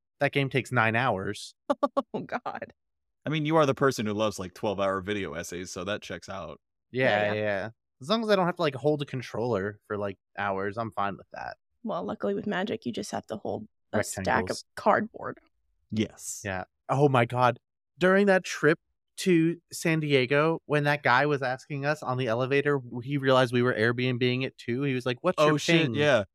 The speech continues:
Speaker 1: And we were like, "I don't, I don't know what you're saying. <laughs> I just don't know what you mean. I don't understand." And he was just, like, trying to repeat it. And I was just like, "Oh, no, we're old men. We put paper rectangles onto a table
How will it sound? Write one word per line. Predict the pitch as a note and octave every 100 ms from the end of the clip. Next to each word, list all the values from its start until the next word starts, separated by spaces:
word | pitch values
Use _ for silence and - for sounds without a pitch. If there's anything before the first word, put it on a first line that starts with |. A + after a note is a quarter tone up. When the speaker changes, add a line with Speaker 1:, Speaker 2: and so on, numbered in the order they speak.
| _ _
Speaker 1:
And | C3+
we | D3
were | C#3
like, | B2 -
"I | C3
don't, | D3+ C3+
I | -
don't | B2 A#2
know | A2+
what | A2 B2+
you're | G#2+
saying. | - G#2 G#2+ B2 C#3 G#3
<laughs> | G#3
I | C3+
just | B2 - _
don't | C#3+
know | B2
what | A#2 -
you | A2+
mean. | G#2 G2+ A2 - _ _
I | A2
don't | A#2
understand." | G#2 G2+ - - F#2 G2+ _ _ _
And | D3
he |
was | D3 C#3+
just, | C#3+
like, | C#3+ A2
trying | D#3 C3+
to | B2
repeat | A#2 - C#3 B2
it. | A#2
And | A2
I | A#2
was | A2+
just | A#2
like, | A2 -
"Oh, | C3+ C3 A#2+
no, | A#2+ A#2+ A2+ -
we're | B2 D#3+
old | D3 D3 B2+
men. | B2 A2 G2
We | A2 D#3+
put | E3 -
paper | D3+ C#3+ A#2
rectangles | A2 - A#2 G#2 G#2
onto | G#2 G#2+ -
a | G#2+
table | G#2+ G2+ A2 F3